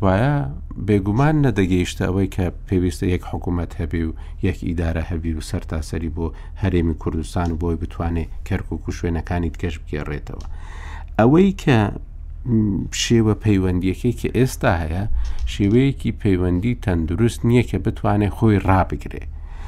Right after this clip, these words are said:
ئەو پەرکردنەی جاری ڕابردوو لە ئەنجامی شەڕ بوو، یعنی، هەموو کەس دەیزانێ شەڕەکان نەتیجەی خراپیان هەیە. لەبەر ئەوە گەڕانەوە بۆ چاکردنەوەی ئاسان بوو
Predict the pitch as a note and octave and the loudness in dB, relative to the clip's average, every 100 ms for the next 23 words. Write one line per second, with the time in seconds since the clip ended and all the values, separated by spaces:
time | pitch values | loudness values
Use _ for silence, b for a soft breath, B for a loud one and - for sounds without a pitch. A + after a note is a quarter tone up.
0 | B B B - - D#3+ G3 G3 - - | B B B -2 4 4 4 0 -6 -10
1 | - C3+ B2 - A#2+ A2 A2+ G2+ G#2+ G2+ | 2 2 2 2 4 6 6 4 4 4
2 | G2+ F#2 F2+ F2+ G2 B2 B2+ G#2 F#2+ A#2 | 4 4 2 2 0 0 0 2 0 0
3 | A#2+ A#2 - A#2 G#2+ E2+ D2+ D2+ E2+ F2 | 0 -2 -2 0 0 0 -2 -2 -2 0
4 | G#2 C3 A#2 G2+ G2+ F2 F2+ G2 A#2+ B2+ | -2 0 -2 0 0 0 0 0 0 -4
5 | B B B - A2+ F#2+ F2+ - A2+ B2 | B B B -4 0 2 0 0 2 2
6 | B2+ B B - G2 - - G2 B2 - | 2 B B 0 0 0 -2 2 0 4
7 | G2+ F2+ - C#2 - - - B B B | 4 4 2 -4 -6 -10 -12 B B B
8 | B B - A2 G2 F#2+ D3 - A2+ G2+ | B B -4 2 4 4 2 2 2 2
9 | G2 G2+ G2+ G2 G2+ F#2+ G#2 C#3 D#3 D3 | 2 2 4 6 4 2 2 2 4 4
10 | B2 - G2 - G2+ F#2 F#2+ B2+ - F#2+ | 4 4 2 2 -4 0 0 2 4 4
11 | F2 A#2+ G#2+ F#2 C#2+ C2 | 4 6 8 6 2 -6